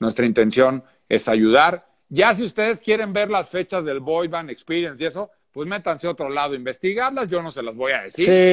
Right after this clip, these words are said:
Speaker 1: esa es la verdad,
Speaker 2: Eh,
Speaker 1: ¿no? Este, y,
Speaker 2: la
Speaker 1: y
Speaker 2: semana que entra ya les vamos a mandar calendario de todo eso, entonces,
Speaker 1: Ah, está,
Speaker 2: este,
Speaker 1: ya
Speaker 2: no,
Speaker 1: está.
Speaker 2: mi Checo, sí, este, eso ya les dijimos, la semana que entra sacaremos todo eso. Yo, yo,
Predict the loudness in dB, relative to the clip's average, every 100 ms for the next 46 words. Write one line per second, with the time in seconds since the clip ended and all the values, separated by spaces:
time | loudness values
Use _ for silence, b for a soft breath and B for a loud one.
0 | 6 2 -2 -2 -2 -2 -4 -8 _ -8
1 | -8 -4 -4 -4 -6 -6 -6 -4 -4 -2
2 | -6 -4 0 4 6 4 2 2 2 2
3 | 0 0 -2 -2 -4 -2 0 -2 -4 -6
4 | -4 -4 -2 -2 -2 -4 -6 -6 -6 -4
5 | -6 -4 -6 -6 -10 -10 -10 -12 -8 -6
6 | -4 -6 -6 -4 -2 -2 -6 -20 -12 -8
7 | -2 0 0 0 -4 0 2 2 2 -2
8 | 0 0 2 2 0 _ _ _ _ _
9 | _ _ _ -14 0 4 6 4 0 -2
10 | -4 2 4 6 4 2 2 2 0 -6
11 | -8 -6 -4 -6 -6 -6 -4 -6 -4 -6
12 | -4 -6 -6 -6 -10 -12 -12 -12 -8 2
13 | 2 4 6 6 6